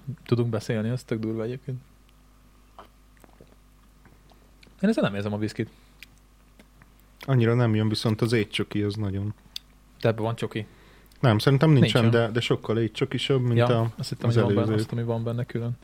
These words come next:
Speaker 1: <clears throat> Nincs elvileg semmi, semmi benne. Azt mondja, hogy tíz főre malát, a nyolc órás forralás, csak nyolc órás forralás.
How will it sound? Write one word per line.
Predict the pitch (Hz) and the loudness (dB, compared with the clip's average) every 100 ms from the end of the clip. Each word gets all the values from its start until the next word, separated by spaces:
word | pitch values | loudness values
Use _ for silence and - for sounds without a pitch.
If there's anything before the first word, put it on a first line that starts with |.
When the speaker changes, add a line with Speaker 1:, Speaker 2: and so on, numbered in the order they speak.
| - - - - - - | -20 -20 -20 -20 -14 -8
Speaker 1:
<clears throat> | 165 160 165 | -2 2 2
Nincs | 180 123 | 2 0
elvileg | 123 131 135 | -2 -2 -2
semmi, | 139 135 139 143 - _ - - - - - - - - - - | -2 -2 -2 -2 -8 _ -20 -20 -20 -20 -20 -20 -20 -20 -20 -16
semmi | - 196 202 131 | -4 0 2 2
benne. | 127 170 175 127 127 175 240 233 - - 175 | 0 0 2 2 0 0 0 -4 -10 -8 -6
Azt | 165 - | -6 -4
mondja, | 135 131 | -2 0
hogy | 170 156 | 0 -2
tíz | 156 - | -4 -6
főre | 131 | -4
malát, | 151 208 160 | 0 0 0
a | 139 | 0
nyolc | 143 135 127 | -2 -2 -2
órás | 120 120 | -2 -4
forralás, | - 160 139 131 | -4 -2 -2 -2
csak | - 123 | -4 -6
nyolc | 117 107 104 117 | -4 -4 -6 -8
órás | 117 123 - | -6 -8 -6
forralás. | 113 110 110 110 113 | -2 -2 -2 -4 -6